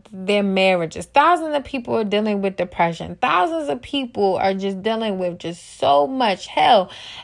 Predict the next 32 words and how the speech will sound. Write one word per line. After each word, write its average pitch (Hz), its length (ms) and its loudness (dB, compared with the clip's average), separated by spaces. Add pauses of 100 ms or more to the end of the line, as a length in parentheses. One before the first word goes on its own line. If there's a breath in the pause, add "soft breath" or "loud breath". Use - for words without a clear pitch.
(420 loud breath)
Every, 320 760 2
every 311 600 2
person, 254 920 -2
all 285 300 4
people 339 380 0
are 294 140 2
just 240 300 -2
dealing 254 460 0
with 254 280 0
the 202 120 -6
fact 254 380 -2
that 208 140 -4
they're 214 200 0
black. 196 800 -4 (2500 loud breath)
And 254 200 4
y'all 330 400 6
are 226 220 -2
arguing 240 600 0
and 190 200 -2
debating 180 680 0
about 180 440 0
how 226 240 -2
much 196 240 0
shit 180 220 -6
cost. 214 220 0
I 330 160 4
go 294 280 6
on 226 320 -2
Offset 233 580 -2
thing. 220 120 0
He - 360 -4
sh-, - 200 -6